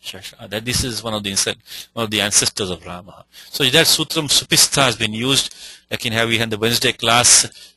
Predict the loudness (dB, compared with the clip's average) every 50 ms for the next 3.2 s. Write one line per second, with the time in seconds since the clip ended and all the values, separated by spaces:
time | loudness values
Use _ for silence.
0 | _ _ -10 -2 2 2 2 2 2 -2 -2 -2 0 0 2 4 4 4 2 2
1 | 0 0 0 0 -2 -2 _ -12 -12 -8 -8 -8 -8 -8 -8 -8 -8 -2 0 0
2 | 0 0 -2 _ _ _ _ _ _ _ _ _ _ _ _ _ -2 -2 -2 -2
3 | _ -14 -20